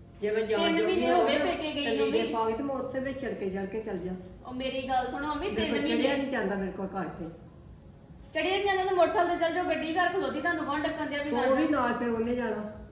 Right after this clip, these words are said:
Speaker 1: ਤੇ ਫੇਰ ਹੀ ਖੜੂ।
Speaker 2: ਤੇ ਮੈਂ ਤੇ ਕਹਿਣ ਦੀ
Speaker 1: ਫਿਰ
Speaker 2: ਆ ਵੀ
Speaker 1: ਤਾਂ ਤੁਸੀਂ
Speaker 2: ਜਾਣ।
Speaker 1: ਦੋਵੇਂ ਜੀ ਹੋ ਆਓ, ਤੂੰ ਇਕੱਲੀ ਕਿੱਥੇ ਤੇ ਦਾਇਰੇ 'ਚ ਬੈਠੀ ਰਵੇਂਗੀ?
Speaker 2: ਕੋਈ ਗੱਲ ਨਹੀਂ, ਮੈਂ ਘਰੇ ਹੀ ਆ, ਮੈਨੂੰ ਇੱਥੇ ਕੌਣ ਲੈ ਚੱਲਿਆ ਆ?
Speaker 1: ਨਹੀਂ, ਜਾਓ ਤੁਸੀਂ ਦੋਵੇਂ ਜੀ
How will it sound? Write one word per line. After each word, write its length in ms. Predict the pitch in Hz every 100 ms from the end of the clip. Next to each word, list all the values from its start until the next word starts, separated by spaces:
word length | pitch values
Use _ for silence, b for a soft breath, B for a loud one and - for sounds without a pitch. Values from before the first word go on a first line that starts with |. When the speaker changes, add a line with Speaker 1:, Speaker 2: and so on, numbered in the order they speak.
| -
Speaker 1:
ਤੇ 60 |
ਫੇਰ 160 | 202 196
ਹੀ 120 | 196
ਖੜੂ। 280 | 262 254 302 - - -
Speaker 2:
ਤੇ 60 | 254
ਮੈਂ 220 | 277 302
ਤੇ 60 |
ਕਹਿਣ 280 | 381 320 359
ਦੀ 60 | 370
Speaker 1:
ਫਿਰ 80 | 240
Speaker 2:
ਆ 20 |
ਵੀ 60 |
Speaker 1:
ਤਾਂ 100 | 247
ਤੁਸੀਂ 220 | 254 247 214
Speaker 2:
ਜਾਣ। 100 | 226
Speaker 1:
ਦੋਵੇਂ 220 | 247 247
ਜੀ 160 | 254
ਹੋ 160 | 262 254
ਆਓ, 340 | 190 190 - -
ਤੂੰ 140 | 226
ਇਕੱਲੀ 260 | 226 240 262
ਕਿੱਥੇ 260 | 262 277
ਤੇ 120 | 262 254
ਦਾਇਰੇ 300 | 247 214 208
'ਚ 100 | 208
ਬੈਠੀ 340 | 208 - 196
ਰਵੇਂਗੀ? 360 | 190 196 196 190 -
Speaker 2:
ਕੋਈ 260 | 311 320 320
ਗੱਲ 160 | 339
ਨਹੀਂ, 100 | 349
ਮੈਂ 200 | 392 339
ਘਰੇ 200 | 330 320
ਹੀ 80 | 269
ਆ, 20 |
ਮੈਨੂੰ 200 | 359 349
ਇੱਥੇ 120 | 349
ਕੌਣ 200 | 427 349
ਲੈ 140 | 349 320
ਚੱਲਿਆ 280 | 302 294 302
ਆ? 20 |
Speaker 1:
ਨਹੀਂ, 220 | 240 247
ਜਾਓ 200 | 220 214
ਤੁਸੀਂ 180 | 220 226
ਦੋਵੇਂ 260 | 196 175
ਜੀ 240 | 180 170